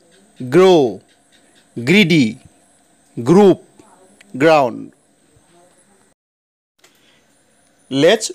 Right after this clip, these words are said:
read aloud. জোৰকৈ পঢ়ো আহা। গ্ৰীণ, গ্ৰীণ গ্ৰাছ, গ্ৰীণ গ্ৰাছ ইন দ্য ফিল্ড। গ্ৰীণ, গ্ৰীণ গ্ৰেপছ, গ্ৰীণ গ্ৰেপছ ইন দ্য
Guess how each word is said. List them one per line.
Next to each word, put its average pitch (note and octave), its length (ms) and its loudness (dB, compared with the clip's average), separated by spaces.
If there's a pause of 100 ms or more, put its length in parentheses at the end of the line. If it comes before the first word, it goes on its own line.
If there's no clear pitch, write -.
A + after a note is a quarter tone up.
(160)
read F#3 200 0 (220)
aloud. C#3 340 0 (920)
জোৰকৈ F#3 520 0
পঢ়ো C3 220 -2 (100)
আহা। G2+ 180 -6 (1120)
গ্ৰীণ, G#3 280 0 (1040)
গ্ৰীণ B3+ 260 0 (160)
গ্ৰাছ, B2+ 340 0 (760)
গ্ৰীণ F#3+ 400 -2 (160)
গ্ৰাছ F3 300 2 (280)
ইন E3 140 -2
দ্য D3 80 0 (120)
ফিল্ড। F#3 400 -4 (1200)
গ্ৰীণ, E3+ 320 0 (960)
গ্ৰীণ C#4 240 0 (160)
গ্ৰেপছ, C3+ 420 2 (760)
গ্ৰীণ F3+ 360 -2 (160)
গ্ৰেপছ F3+ 380 2 (260)
ইন F3 120 2
দ্য E3 80 4